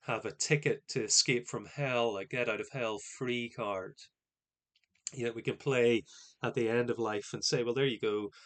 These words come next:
uh, I'm delivered, but I'll live now whatever way I like to live." But that is receiving the grace of God in vain. And Paul wants to warn us and say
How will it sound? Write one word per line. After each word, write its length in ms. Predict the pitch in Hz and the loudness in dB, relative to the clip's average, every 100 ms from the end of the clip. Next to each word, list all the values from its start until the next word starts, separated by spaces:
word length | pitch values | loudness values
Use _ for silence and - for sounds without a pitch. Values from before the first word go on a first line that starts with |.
| - - | -20 -8
uh, 180 | 107 101 | -8 -4
I'm 160 | 110 | -6
delivered, 440 | 104 101 107 120 107 | -4 -4 -2 -2 -2
but 120 | - 104 | -4 -2
I'll 220 | 104 104 | 0 2
live 260 | 117 117 | 2 0
now 480 | 113 107 101 113 139 156 - _ | -2 -4 -2 0 0 -2 -10 _
whatever 500 | 113 107 113 107 107 | -4 -2 -2 -2 -4
way 200 | 104 104 | -4 -8
I 140 | 101 | -8
like 220 | 98 95 98 - | -8 -10 -12 -12
to 100 | 98 | -12
live." 240 | 90 95 _ _ _ _ _ _ _ _ _ _ | -14 -18 _ _ _ _ _ _ _ _ _ _
But 140 | - | -10
that 200 | - 139 | -4 2
is 160 | 151 120 | 2 2
receiving 480 | 110 - 151 123 107 | 0 2 4 2 -4
the 80 | 107 | -4
grace 360 | 123 123 120 | -2 0 -2
of 100 | 117 | -4
God 280 | - 107 107 | -4 -4 -4
in 140 | 104 110 | -8 -6
vain. 340 | 151 185 156 - _ _ - - - | -6 -6 -10 -16 _ _ -20 -20 -2
And 180 | 131 120 | 0 2
Paul 280 | 139 135 135 | 6 8 8
wants 280 | 123 - - | 4 4 4
to 100 | 139 | 4
warn 360 | 127 156 208 | 8 8 8
us 260 | 143 - - | 6 4 2
and 100 | 151 | 2
say 400 | - 143 131 | 4 6 6